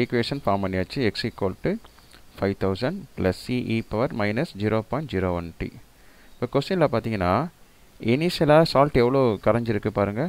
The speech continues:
hundred grams. அப்போ இனிஷியலா நம்ம எப்படி எடுத்துக்குவோம்? T equal to hundred-னு எடுத்துக்கோமா? Sorry, T equal to zero-னு எடுத்துக்கோமா? T equal to zero,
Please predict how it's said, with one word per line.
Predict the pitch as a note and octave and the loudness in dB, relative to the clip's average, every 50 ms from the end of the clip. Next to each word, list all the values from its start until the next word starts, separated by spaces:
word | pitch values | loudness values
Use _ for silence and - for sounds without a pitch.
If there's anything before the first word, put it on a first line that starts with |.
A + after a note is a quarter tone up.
| F3 - - | -6 -4 -4
hundred | A#2+ A#2 A2+ B2+ A#2+ G2+ | -4 2 2 2 2 4
grams. | F#2+ F2+ F2 E2+ - - - - - - - - - - - - | 2 2 2 0 -4 -10 -12 -12 -18 -20 -20 -20 -20 -14 -6 -6
அப்போ | - - - G#2+ G#2 A#2+ | -4 -2 0 0 0 0
இனிஷியலா | C3+ D3+ D3+ - - D3 C#3 C#3+ | 0 -2 -4 0 0 0 0 2
நம்ம | C#3 B2+ A#2+ | 0 -2 0
எப்படி | A#2 C3 B2+ | 0 2 0
எடுத்துக்குவோம்? | A#2 - - C3 A#2 C3 D3 F#3+ G3 - - - - - - - - _ - _ - - _ - | 0 0 -4 -6 -4 -4 -4 -4 -6 -10 -20 -20 -20 -20 -20 -20 -20 _ -20 _ -20 -8 _ 0
T | D#3 D#3 D3 | 2 2 0
equal | - - A#2+ A2 A2 | 0 0 0 0 2
to | - D3+ C3+ | 2 2 2
hundred-னு | A#2 A2+ A2 A2+ G#2+ A2 G#2+ | 2 2 0 0 0 0 -2
எடுத்துக்கோமா? | G#2 - A#2 A2+ A#2 A2+ G#2+ G#2+ D#2 - - | -2 -2 -4 -4 -4 -2 -2 -4 -4 -4 -4
Sorry, | - A2 F#2+ - | -4 -4 -2 0
T | C3+ D3 | 0 0
equal | C#3+ - C3 B2 | 0 0 -2 -2
to | B2 A2+ | 0 0
zero-னு | B2 A#2+ A#2+ A#2 G#2+ | 0 0 0 -2 -4
எடுத்துக்கோமா? | G#2 - G2+ - A2 A2 A#2+ D#3 G3 - - - - - - - - - - - - - - | -6 -10 -8 -6 -4 -4 -4 -4 -4 -6 -12 -20 -20 -20 -20 -20 -20 -20 -20 -20 -20 -6 -2
T | C3 D3 D3 | 0 0 0
equal | - - - A#2 G#2+ A#2 | 0 0 -2 -2 0 0
to | A2+ G#2 G2 | -4 -2 0
zero, | G2 F#2+ F#2 | -2 0 0